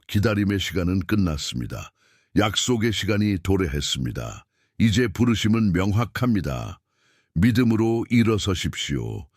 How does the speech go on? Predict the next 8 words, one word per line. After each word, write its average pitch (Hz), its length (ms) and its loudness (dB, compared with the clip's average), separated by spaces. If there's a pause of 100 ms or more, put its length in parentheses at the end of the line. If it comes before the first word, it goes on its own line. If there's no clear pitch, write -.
(240)
신성한 110 640 2
선택을 98 580 0
소유하십시오. 80 1000 -4 (440)
이 123 200 6
메시지를 113 800 2
듣는 120 320 4
것만이 98 440 2
아니라 67 560 -2